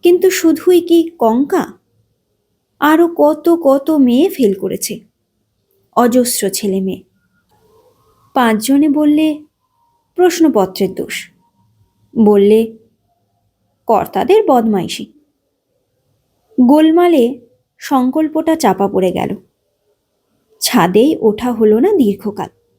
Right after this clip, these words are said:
অনেক দিন পরে দ্বিতীয়বার যখন উঠে পড়ে লেগেছে পরীক্ষার জন্য প্রস্তুত হতে, তখন আর পুরনো ইচ্ছেটার মানে থাকে নাকি? তাছাড়া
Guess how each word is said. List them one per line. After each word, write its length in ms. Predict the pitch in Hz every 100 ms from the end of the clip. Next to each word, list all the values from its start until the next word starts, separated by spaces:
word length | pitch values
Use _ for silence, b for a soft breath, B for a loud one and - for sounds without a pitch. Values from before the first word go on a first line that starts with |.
| _ _ _ _ _ _ _ _ _ -
অনেক 300 | 339 381 381 -
দিন 160 | 330 339 320
পরে 300 | 254 240 269 294 294 _ _ _ _ _
দ্বিতীয়বার 600 | 208 220 214 214 208 214 220
যখন 440 | 226 180 - 247 349 - _ _ _ _
উঠে 220 | 254 247 254
পড়ে 240 | 240 240
লেগেছে 360 | 233 220 233 262
পরীক্ষার 500 | 247 220 214 220 247
জন্য 240 | 214 233 226
প্রস্তুত 420 | 233 208 208 247 240
হতে, 220 | 254 277 539 - _ _ _ _ _ _ _ _ _ _ _ -
তখন 440 | 262 262 - 339 339
আর 160 | 330 320
পুরনো 420 | 320 285 294 285 294
ইচ্ছেটার 580 | 262 - 269 269 254 240 - _ _
মানে 340 | 226 214 190 220
থাকে 240 | 311 320
নাকি? 300 | 226 180 185 214 _ _ _ _ _ _ _ _ _ _
তাছাড়া 500 | 202 180 214 202